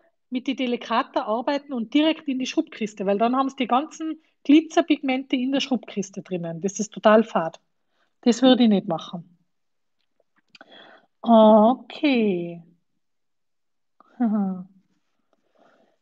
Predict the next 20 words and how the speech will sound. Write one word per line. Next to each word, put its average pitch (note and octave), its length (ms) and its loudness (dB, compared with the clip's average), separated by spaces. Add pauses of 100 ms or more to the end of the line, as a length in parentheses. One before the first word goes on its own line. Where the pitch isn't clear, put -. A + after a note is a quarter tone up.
(640)
Dann. F#3+ 680 0 (1600)
Äh, B3 960 -2 (1500)
die C#4+ 180 8
Felia, C#4+ 680 2
auch B3 260 2
eine A#3 80 -4
spannende G3+ 520 -6
Frage. F#3 360 -6
Bei G#3+ 140 -2
dem B3+ 160 -4
neuen D#4+ 280 -2
weißen C#4+ 300 0
Stempelkissen C4+ 720 -10
fülle D4 260 0
ich C#4 140 -6
das A3+ 180 -2
mit A#3 160 -10
dem G#3+ 100 -2
kompletten A3+ 520 -2
Auffüllfläschchen. G#3 960 -4